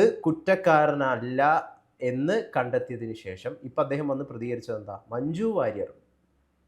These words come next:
ഗൂഢാലോചന അന്ന് പറഞ്ഞതിന് ശേഷമാണ് ഈ സിദ്ധാന്തം മൊത്തം രൂപപ്പെടുന്നത്, ചർച്ച അതിലേക്ക്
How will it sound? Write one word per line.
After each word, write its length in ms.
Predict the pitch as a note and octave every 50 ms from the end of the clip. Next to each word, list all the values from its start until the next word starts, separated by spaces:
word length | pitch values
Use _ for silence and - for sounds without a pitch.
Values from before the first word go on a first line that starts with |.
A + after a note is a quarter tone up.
| _ _ _ _ _ _ _ _ _
ഗൂഢാലോചന 800 | B2+ A#2+ A#2+ C3+ C#3+ D3 D#3+ D#3+ D#3 E3 E3 D#3+ D3+ D3+ D#3 D3+ D#3+ F3+ F3+ - - _ _ -
അന്ന് 220 | A#2+ B2 C3 C#3+ E3 -
പറഞ്ഞതിന് 420 | - - A2+ A2+ B2 B2+ C3+ C3+ G2+ -
ശേഷമാണ് 500 | A#2 A2+ A2 - C3 B2+ A#2 G#2+ G#2 A2+ B2
ഈ 120 | B2 A#2
സിദ്ധാന്തം 560 | A2+ - A#2+ A2 G#2+ A#2+ C3 C3+ C#3 C#3 C#3+ C3+
മൊത്തം 300 | A#2+ A2+ - - C#3 C3+ C3+ - -
രൂപപ്പെടുന്നത്, 520 | A#2 A2+ A#2+ A#2+ A#2+ A#2 A2 G#2 G#2+ A2+ D3 -
ചർച്ച 320 | - B2 A2 A2 A2 - - - - -
അതിലേക്ക് 500 | - A2 A2 A2 A#2 A2 G#2 G2+ - E3+